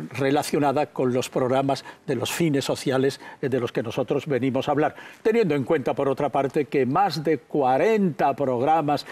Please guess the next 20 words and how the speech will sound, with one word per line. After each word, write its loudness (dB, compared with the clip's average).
y 2
organizaciones 2
que 2
dependen 0
de 2
la 2
Iglesia 0
se 0
de-, -2
benefician 0
también 0
de 0
lo 2
recaudado 0
en 0
la 2
casilla -2
de 0
fines -4
sociales. -10